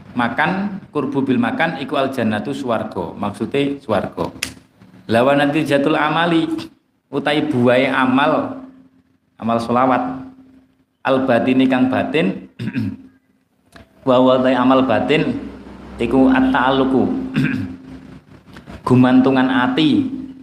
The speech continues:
gumantungan ati, wal iqbalu, lan madhep, wa dawamu istihdari suratihi, lan nglanggengi, mbayangaken,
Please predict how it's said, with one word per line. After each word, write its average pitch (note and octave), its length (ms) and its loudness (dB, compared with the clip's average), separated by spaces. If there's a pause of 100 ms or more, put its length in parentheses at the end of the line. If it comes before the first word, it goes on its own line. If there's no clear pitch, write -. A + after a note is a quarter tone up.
(140)
gumantungan B2+ 560 2
ati, D#3 640 -2 (480)
wal A#2+ 160 2
iqbalu, A#2 400 2
lan B2 240 4
madhep, B2+ 320 0 (1300)
wa B2+ 160 2
dawamu B2 400 4
istihdari B2 560 2
suratihi, B2+ 640 0 (560)
lan B2+ 320 2
nglanggengi, B2+ 800 2 (480)
mbayangaken, B2 1040 2